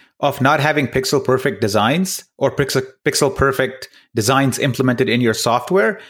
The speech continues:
has sort of been, it, it's, I think it's outdated now. And I'll tell you why, 'cause I don't want my Netflix play button moving by five pixels every time I, uh, use it.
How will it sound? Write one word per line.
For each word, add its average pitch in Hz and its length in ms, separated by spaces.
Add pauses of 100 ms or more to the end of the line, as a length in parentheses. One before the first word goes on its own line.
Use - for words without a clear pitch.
(200)
has 196 260
sort 262 320
of 226 80
been, 202 140 (420)
it, 196 300
it's, 202 140
I 196 120
think 226 160
it's 196 140
outdated 135 520
now. - 420 (100)
And 156 200
I'll 185 100
tell 202 120
you 170 140
why, 113 200
'cause 110 200
I 165 100
don't 262 140
want 214 180
my 156 160
Netflix 131 540
play 131 180
button 156 380
moving 139 240
by 127 100
five 123 340
pixels 127 380
every 120 180
time 113 240
I, 104 300
uh, 98 160
use 113 380
it. - 100